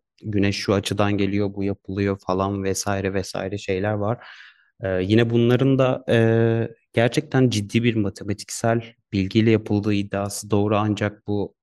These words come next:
işte bir taşı alırsam hepsi yıkılır ya da içinden bu çıkar, ölürsün vesaire gibi şeylerle çok da açıklanabilir bir olgu değil.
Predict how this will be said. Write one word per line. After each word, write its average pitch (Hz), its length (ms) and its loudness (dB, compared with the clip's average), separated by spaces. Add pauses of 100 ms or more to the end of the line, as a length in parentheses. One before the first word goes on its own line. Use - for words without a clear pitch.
(120)
işte - 280 -14
bir 101 180 -8
taşı 95 280 -8
alırsam 98 400 -6
hepsi 101 300 -6
yıkılır 95 400 -10
ya 92 200 -6
da 92 220 -2 (560)
içinden 101 480 -4
bu 101 100 -8
çıkar, 98 460 -4
ölürsün 98 460 -6
vesaire 110 380 2
gibi 104 200 0
şeylerle 104 760 4 (120)
çok - 220 -6
da 110 40 4
açıklanabilir 104 720 0
bir 95 80 -2
olgu 92 340 0
değil. 92 280 2